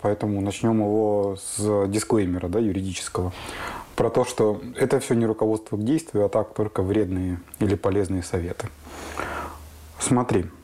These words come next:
нужно сна-, сначала, а, по поводу первого этапа.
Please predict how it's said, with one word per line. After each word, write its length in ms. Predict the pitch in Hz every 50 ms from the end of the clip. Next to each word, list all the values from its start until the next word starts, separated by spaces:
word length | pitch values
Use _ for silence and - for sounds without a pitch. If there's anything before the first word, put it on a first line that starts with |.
| - - - - - - - - - - - - -
нужно 320 | 123 127 147 135 143 123
сна-, 400 | 110 - 117 117 127 135 131 123
сначала, 800 | 113 - 117 107 - - 139 147 151 147 139 127 120 113 110 110 - _ _ _ _ _ - - - - - - - - - -
а, 100 | - - - - - - - - - 156 -
по 100 | 135 113
поводу 580 | - - 117 120 110 110 104 101 110 107 104 104 104 - - - - - - - - - - - - - - - - -
первого 480 | - 120 117 104 101 98 101 104 104
этапа. 360 | 104 - 113 98 87 - 87